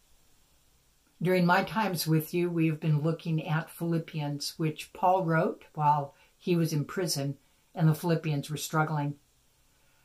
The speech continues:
He encouraged the Philippians to have the same mindset as Christ Jesus, who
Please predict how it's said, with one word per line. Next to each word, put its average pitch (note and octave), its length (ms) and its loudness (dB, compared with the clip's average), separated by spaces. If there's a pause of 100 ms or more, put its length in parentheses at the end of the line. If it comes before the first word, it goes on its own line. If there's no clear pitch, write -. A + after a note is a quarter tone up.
(100)
He B3+ 140 6
encouraged C#4 640 6
the F#3 280 8
Philippians G#3+ 600 2
to F#3+ 100 -2
have F#3 260 2
the F3 80 -8
same A3+ 580 4
mindset F#3 840 2 (360)
as D#3 160 -2
Christ F3 460 0
Jesus, D#3 560 -4 (480)
who F#3+ 300 0